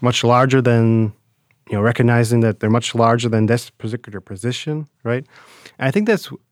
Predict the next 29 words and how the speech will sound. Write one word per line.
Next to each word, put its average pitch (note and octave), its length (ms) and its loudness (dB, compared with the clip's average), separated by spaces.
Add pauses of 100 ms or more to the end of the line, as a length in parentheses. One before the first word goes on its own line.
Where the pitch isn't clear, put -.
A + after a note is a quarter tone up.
(220)
part D#3 200 2
of A#2 120 -2
what A2+ 220 0
entrepreneurship A#2 960 -4
is, - 420 -10
is A2+ 120 -14
so A2 160 -4
attractive, A2+ 600 -6 (260)
is G#2 400 -6 (1300)
this A2+ 160 -8
idea, A2+ 640 -2 (380)
they're A2 100 -6
able A#2+ 200 -2
to A#2+ 180 -4
put A2+ 200 -6
more B2 460 0
of G#2+ 300 -6
all A#2 220 -4
of G#2 160 -8
them G#2 480 -8
into A#2+ 300 -8
this G2 260 -12
thing, G2 340 -14 (320)
not A#2 120 -2
just - 360 -6 (400)
the A#2 60 -14
part A#2 320 -6
that A2 180 -8
the, G#2 80 -12